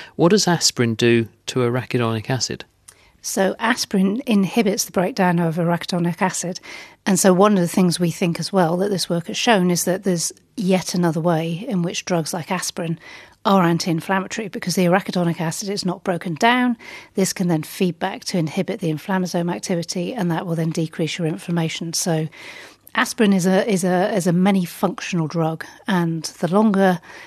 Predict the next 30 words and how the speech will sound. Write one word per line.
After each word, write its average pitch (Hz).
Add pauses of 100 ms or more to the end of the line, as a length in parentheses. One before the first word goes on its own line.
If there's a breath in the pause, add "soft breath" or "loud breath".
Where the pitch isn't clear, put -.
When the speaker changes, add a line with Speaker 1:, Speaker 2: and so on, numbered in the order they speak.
(140 loud breath)
Speaker 2:
we 180
do 180
the 160
research, 294
the 185
more 170
effects -
and 180
mechanisms 170
we 170
find 170
of 156
these 165
sort -
of -
drugs. 165 (1000)
Speaker 1:
Food 202
for 160
thought, 160
isn't 143
it? 98
That 160
was -
Cambridge 156
University's 123
Claire 123
Bryant, 98
and 98
the 95
study 104